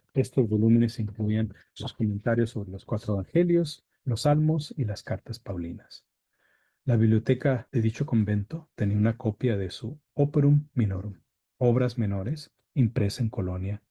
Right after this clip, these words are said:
en mil quinientos treinta y dos. Dicho ejemplar, que aquí vemos, lleva en su portada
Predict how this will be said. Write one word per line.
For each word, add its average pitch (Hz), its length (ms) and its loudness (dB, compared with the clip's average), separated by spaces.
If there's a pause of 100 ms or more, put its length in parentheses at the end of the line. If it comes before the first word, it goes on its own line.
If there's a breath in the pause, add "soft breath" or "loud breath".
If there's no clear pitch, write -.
(100)
en 113 160 2
mil 101 180 -2
quinientos 98 360 -10
treinta 98 260 -8
y 107 40 -4
dos. 175 340 -4 (600 soft breath)
Dicho 147 280 2
ejemplar, 113 560 -2 (260)
que 117 80 2
aquí 110 200 0
vemos, 101 520 -6 (420)
lleva 120 220 4
en 127 60 4
su 110 180 -4
portada 101 560 -4